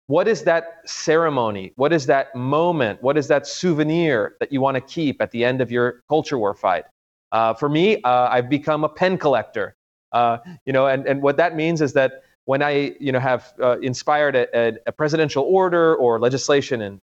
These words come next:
Florida or legislation in another state, uh, the governor or the president will sign the, the bottom of the piece of paper,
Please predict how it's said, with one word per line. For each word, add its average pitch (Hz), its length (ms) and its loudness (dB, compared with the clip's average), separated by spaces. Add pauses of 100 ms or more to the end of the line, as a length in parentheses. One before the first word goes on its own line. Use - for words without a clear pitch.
Florida 190 340 4
or 135 120 4
legislation 117 500 0
in 98 100 -6
another 156 220 0
state, 156 340 0 (440)
uh, 123 280 2 (340)
the 139 80 2
governor 170 380 2
or 156 100 2
the 120 60 0
president 143 420 0
will 143 140 0
sign 156 600 -2
the, 135 140 6
the 135 160 0
bottom 143 400 0
of 131 160 0
the 131 80 -2
piece 156 240 -4
of - 100 -6
paper, 139 520 0